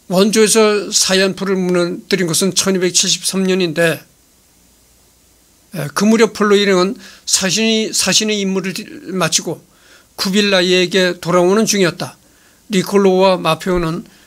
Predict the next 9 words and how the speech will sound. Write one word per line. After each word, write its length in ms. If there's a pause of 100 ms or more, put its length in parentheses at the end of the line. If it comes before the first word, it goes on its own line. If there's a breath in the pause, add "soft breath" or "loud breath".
(160 soft breath)
천이백육십구 960
년에 240
쿠빌라이 560
사신으로서 720 (300 loud breath)
교황을 400
만나기 420
위해 240 (380 soft breath)
아크레에 680
도착했고, 720